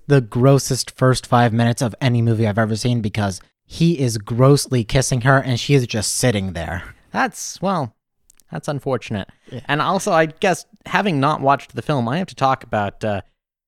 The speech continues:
Speaker 2: how could you screw up that much to send your kid to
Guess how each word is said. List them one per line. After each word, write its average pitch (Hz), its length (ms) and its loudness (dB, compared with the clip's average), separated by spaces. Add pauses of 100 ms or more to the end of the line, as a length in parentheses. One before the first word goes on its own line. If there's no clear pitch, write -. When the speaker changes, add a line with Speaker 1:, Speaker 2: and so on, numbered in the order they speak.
(180)
Speaker 2:
how - 280 -2
could 320 200 -2
you 143 140 2
screw 175 360 2
up 156 140 0
that 135 240 6
much 131 400 0
to 131 120 2
send 185 320 0
your 165 140 0
kid 135 440 0 (280)
to 127 180 0